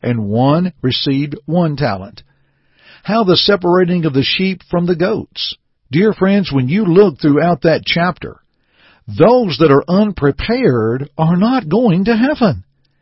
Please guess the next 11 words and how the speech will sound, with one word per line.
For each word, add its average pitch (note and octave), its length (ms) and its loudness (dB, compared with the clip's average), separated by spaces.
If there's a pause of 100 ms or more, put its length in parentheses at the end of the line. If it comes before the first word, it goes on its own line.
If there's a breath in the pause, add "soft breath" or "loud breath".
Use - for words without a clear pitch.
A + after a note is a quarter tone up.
(340 soft breath)
We D#3+ 240 4
learn F3+ 400 2
that F#3 280 2
from D#3 180 -2
the C3 100 2
foolish F3+ 520 2
virgins A#2+ 640 -2
that B2+ 240 -2
tarried, D3 600 0
that - 160 0
waited C#3+ 680 0